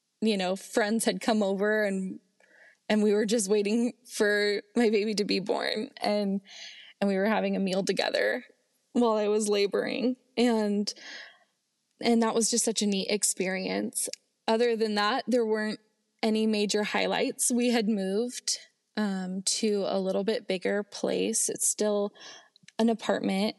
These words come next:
but, uh, this time it was two bedrooms and two bathrooms. It's still small. I did choose to give birth in my living room.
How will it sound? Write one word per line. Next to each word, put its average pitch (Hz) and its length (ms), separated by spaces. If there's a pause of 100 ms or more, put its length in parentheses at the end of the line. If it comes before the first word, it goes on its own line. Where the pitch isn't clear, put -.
but, 196 280 (180)
uh, 196 260
this 196 200
time 208 160
it 202 100
was 220 160
two - 220
bedrooms 208 720
and 220 100
two 226 220
bathrooms. 208 840 (1120)
It's 240 100
still 226 320
small. 220 880
I 214 140
did 208 360
choose 226 440
to - 160
give 214 300
birth 214 240
in 220 120
my 214 140
living 202 380
room. 214 380